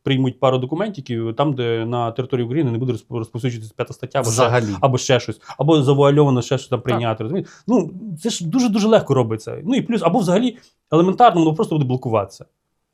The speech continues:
Speaker 1: Ну, не дай Бог, щось стається, починається, е, конфлікт. П'ята стаття, це ми всі, ми всі
Speaker 2: Консультації.
Speaker 1: знаємо, що вона настільки розмита, що воно м-, через рік можна тільки дати по п'ятій статті щось нам принести.
Speaker 2: Так, так.
Speaker 1: Через рік взагалі просто дати нам озброєння, не знаю, два танки дати, розумієте?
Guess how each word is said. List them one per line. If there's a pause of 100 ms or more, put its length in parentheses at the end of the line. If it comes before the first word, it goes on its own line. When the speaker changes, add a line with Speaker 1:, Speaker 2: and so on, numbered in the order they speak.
(200)
Speaker 1:
Ну,
не
дай
Бог,
щось
стається, (280)
починається,
е,
конфлікт. (240)
П'ята
стаття,
це
ми
всі,
ми
всі
Speaker 2:
Консультації.
Speaker 1:
знаємо,
що
вона
настільки
розмита, (220)
що
воно
м-, (180)
через
рік
можна
тільки
дати
по
п'ятій
статті
щось
нам
принести.
Speaker 2:
Так, (120)
так. (100)
Speaker 1:
Через
рік
взагалі
просто
дати
нам
озброєння,
не
знаю,
два
танки
дати,
розумієте?